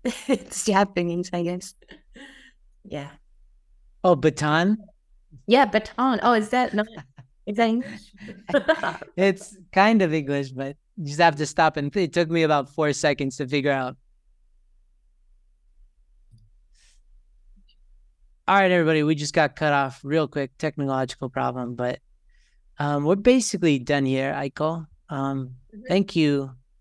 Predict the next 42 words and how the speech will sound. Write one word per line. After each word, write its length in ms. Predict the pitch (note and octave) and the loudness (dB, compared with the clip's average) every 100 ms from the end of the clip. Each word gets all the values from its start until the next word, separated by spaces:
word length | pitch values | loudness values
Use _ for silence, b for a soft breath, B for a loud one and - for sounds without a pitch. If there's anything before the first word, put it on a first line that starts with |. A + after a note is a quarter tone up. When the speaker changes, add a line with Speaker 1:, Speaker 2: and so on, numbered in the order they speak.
| _ _ _ _ | _ _ _ _
Speaker 2:
so 240 | - - F#3 | -8 2 4
much, 400 | E3+ F#3+ G3 - | 4 2 0 -10
first 320 | - F3+ - | -2 -2 -2
of 80 | C#3+ | 0
all, 240 | C#3 C3+ | 2 0
for 360 | C3 C#3+ C3 A#2+ | -2 -4 -2 -4
signing 420 | - D3 C#3+ C3+ | -2 0 2 2
up 180 | C#3+ - | -2 -4
for 100 | C#3+ | -4
this. 320 | C3+ D#3 D3 | -2 -2 -4
This 220 | C#3 C3 | -10 -10
is 160 | C3+ B2 | -8 -2
really 200 | C#3+ C3 | -2 -2
cool. 480 | - D3+ C3+ C#3 C#3 - _ _ _ _ _ | -4 -4 -4 -6 -12 -20 _ _ _ _ _
Um, 560 | C#3 C3+ C3 B2+ B2 - - _ _ _ _ _ _ _ _ _ _ - | -4 -2 -2 -4 -8 -12 -18 _ _ _ _ _ _ _ _ _ _ -6
and 280 | D3+ C#3+ C3 | -2 -2 0
thank 260 | E3+ D#3 D3+ | 0 0 2
you 180 | D#3 | 2
for 380 | C3+ - C#3+ C3+ | 0 -2 0 0
joining 380 | A#2+ D#3 D#3 C#3 | 0 0 0 0
us 100 | C3 | -4
on 60 | B2+ | -6
the 60 | |
podcast. 420 | C3 C#3+ B2 A#2+ - _ - | -4 -4 -6 -10 -14 _ -6
That's 200 | C#3+ C3 | -4 -2
the 100 | C#3 | -2
easy 200 | C#3+ B2+ | -2 -4
part, 280 | B2 B2 A#2+ | -6 -10 -8
but 100 | - | -8
the 80 | B2+ | -8
hard 300 | - D#3 D#3 | -2 -2 0
part 220 | B2+ B2+ | -4 -4
was 160 | C3 - | -6 -6
signing 380 | - C#3+ C3+ | 0 0 2
up 100 | C3+ | -2
for 120 | B2+ B2+ | -4 -6
this 380 | B2 A#2+ - | -6 -6 -8
with 140 | - A2+ | -10 -10
such 220 | - - | -10 -10
a 40 | |
great 240 | B2 C3+ B2+ | -6 -4 -4
heart. 500 | - C3+ C#3 - | -6 -6 -8 -12